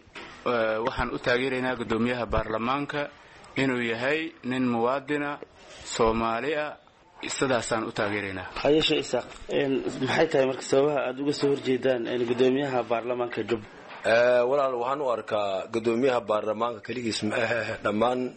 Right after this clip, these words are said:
Speaker 3: waxyaabaha meesha laga sameeyay oo baarlamaanka ah dhan baan ka soo horjeednaa. Maxaa yeelay, waxaa lagu, eh, sababaha lo-, lo-, loo, lagu sameeyaa waxay tahay sabab oo xaq aan ahayn.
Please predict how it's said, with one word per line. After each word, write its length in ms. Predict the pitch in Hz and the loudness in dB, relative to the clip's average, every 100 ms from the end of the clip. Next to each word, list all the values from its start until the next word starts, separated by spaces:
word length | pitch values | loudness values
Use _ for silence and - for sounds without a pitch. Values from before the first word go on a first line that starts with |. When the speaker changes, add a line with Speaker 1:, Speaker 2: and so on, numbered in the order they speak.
| - | -12
Speaker 3:
waxyaabaha 420 | - 92 120 131 127 | -2 2 4 4 2
meesha 240 | 127 120 | -2 -2
laga 140 | 127 131 | -2 -2
sameeyay 420 | 117 107 101 101 | 0 0 0 0
oo 200 | 104 101 | 0 0
baarlamaanka 680 | 98 101 98 101 107 120 - 98 | 0 0 0 -2 -4 -4 -6 -4
ah 200 | 95 85 | -4 -4
dhan 180 | - 123 | -6 -4
baan 200 | 117 101 95 82 - - - - - | -2 -4 -6 -12 -20 -20 -20 -20 -10
ka 100 | - | -4
soo 140 | 135 131 | 0 0
horjeednaa. 480 | 113 92 98 92 92 | -2 -2 -2 -2 -4
Maxaa 220 | 104 135 | 0 0
yeelay, 360 | 120 104 98 95 - - | 0 -4 -6 -8 -10 -2
waxaa 220 | 117 123 | 0 2
lagu, 240 | 110 107 117 | 2 2 0
eh, 440 | 110 104 104 104 98 | 0 0 2 0 0
sababaha 320 | - 117 131 | 2 4 4
lo-, 220 | 110 110 | 2 -2
lo-, 560 | 110 107 104 104 101 101 | 0 2 2 2 -2 0
loo, 240 | 117 123 127 - - - | 2 4 2 -4 -18 -8
lagu 180 | - 123 | -2 0
sameeyaa 440 | 131 123 110 113 117 | 0 0 0 0 -2
waxay 200 | 117 123 | -4 -6
tahay 280 | 120 131 139 - - - - - - | -4 -4 -4 -8 -18 -20 -20 -20 -8
sabab 340 | - 120 127 | 0 2 4
oo 100 | 107 | 2
xaq 200 | - - | 0 -2
aan 180 | - 90 | -4 -6
ahayn. 240 | - 98 | -4 -4